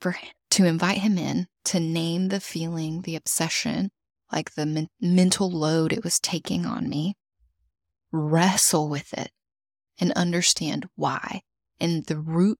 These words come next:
of why for me came down to how I wanted my body to look. It came down to controlling this area of my life.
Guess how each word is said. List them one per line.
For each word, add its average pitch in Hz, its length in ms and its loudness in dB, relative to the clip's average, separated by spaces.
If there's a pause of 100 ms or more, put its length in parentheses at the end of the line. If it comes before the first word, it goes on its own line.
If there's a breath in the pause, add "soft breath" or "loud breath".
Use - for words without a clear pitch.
(100)
of 165 240 0
why 151 840 -2 (340)
for - 260 -4
me 156 260 0
came 180 220 -2
down 160 180 -2
to 165 60 -2
how - 240 -2
I 170 100 0
wanted 180 300 0
my 196 120 0
body 190 380 0
to - 140 -6
look. - 180 -8 (440)
It - 120 -14
came 170 220 0
down 175 200 2
to - 100 -2
controlling 180 1040 0
this - 320 -2
area 180 360 0
of - 160 -2
my 156 140 -4
life. 180 360 -2